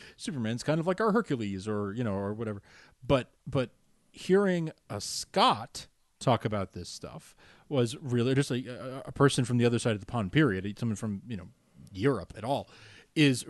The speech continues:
really, really interesting, uh, to get what, what he, how he looks at it, sort of having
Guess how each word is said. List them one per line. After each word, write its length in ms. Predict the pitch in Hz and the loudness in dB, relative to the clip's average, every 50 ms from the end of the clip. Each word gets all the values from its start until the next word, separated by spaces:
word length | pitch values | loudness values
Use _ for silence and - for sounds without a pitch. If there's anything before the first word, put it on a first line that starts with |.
| 123 117 113 120 | -8 -8 -4 0
really, 300 | 170 226 240 196 147 123 | 0 2 4 4 4 4
really 300 | 117 113 107 101 90 87 | 4 4 2 2 0 -2
interesting, 560 | 92 87 - 87 - - - 82 87 95 - _ - - - _ - | -6 -8 -8 -10 -10 -10 -12 -12 -12 -14 -16 _ -20 -20 -20 _ -6
uh, 240 | 107 104 101 101 101 | -4 -2 -2 -2 -4
to 160 | - - 120 | -4 -6 -8
get 260 | 98 - - 123 110 - | -6 -4 -4 -4 -4 -4
what, 200 | - 110 113 - | -8 -10 -10 -10
what 260 | - 113 120 127 - | -8 -6 -6 -6 -6
he, 280 | - - - - 156 143 | -6 -10 -8 -8 -6 -4
how 240 | 123 - 165 156 143 | 0 2 2 2 2
he 260 | - - 214 233 240 | 2 2 4 4 6
looks 260 | 190 160 143 - - | 8 6 6 6 6
at 200 | 139 120 113 110 | 6 6 6 6
it, 100 | 107 104 - - | 2 0 -4 -6
sort 240 | - - 143 127 120 | 0 2 4 4 4
of 100 | 107 - - _ _ _ _ _ _ _ | 2 0 -6 _ _ _ _ _ _ _
having 640 | - - - 151 151 131 143 135 127 120 117 107 | -10 -4 -2 0 2 2 2 0 0 -2 -6 -10